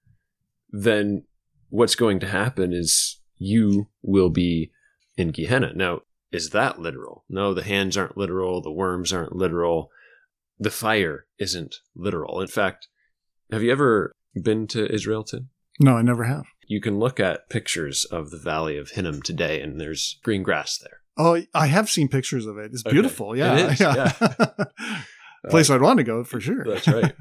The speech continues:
Speaker 2: <laughs>
Speaker 1: It must be a lot of organic material there.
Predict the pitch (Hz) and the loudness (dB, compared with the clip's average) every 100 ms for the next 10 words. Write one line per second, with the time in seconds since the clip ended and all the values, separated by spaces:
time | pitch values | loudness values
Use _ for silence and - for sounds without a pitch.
0 | - - 113 110 - 117 95 98 98 90 | -18 -8 -4 -4 0 0 2 2 2 -2
1 | 95 87 98 87 90 - 85 80 92 82 | -6 -4 -4 -4 -6 -8 -14 -10 -6 -6
2 | 80 80 80 78 73 | -6 -6 -8 -10 -12